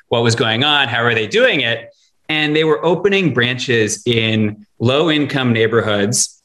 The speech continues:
and selling free checking accounts at a much higher rate than any other bank. And these free checking accounts had a forty dollar overdraft fee.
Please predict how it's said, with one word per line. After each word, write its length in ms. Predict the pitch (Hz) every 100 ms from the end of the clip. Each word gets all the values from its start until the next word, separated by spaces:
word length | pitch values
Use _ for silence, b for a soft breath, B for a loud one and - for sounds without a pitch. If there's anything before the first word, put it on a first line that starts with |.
| _ 113
and 520 | 113 110 110 107 107
selling 720 | - - 127 120 120 117 113
free 420 | - 143 135 135
checking 360 | 127 214 - 123
accounts 600 | 110 117 104 104 101 -
at 200 | 120 - 120
a 60 |
much 320 | 120 143 156
higher 280 | 139 123 110
rate 260 | 107 107 110
than 100 | 110
any 260 | 107 107 107
other 220 | 104 101
bank. 400 | 98 92 156 - _ _ 127
And 140 | 127
these 160 | 123 123
free 220 | 160 156
checking 360 | 180 180 156
accounts 420 | 117 117 110 110 -
had 180 | 113
a 60 | 110
forty 320 | - 110 117
dollar 680 | 117 113 113 117 117 117 - _
overdraft 640 | 143 170 123 113 104 - -
fee. 300 | 95 69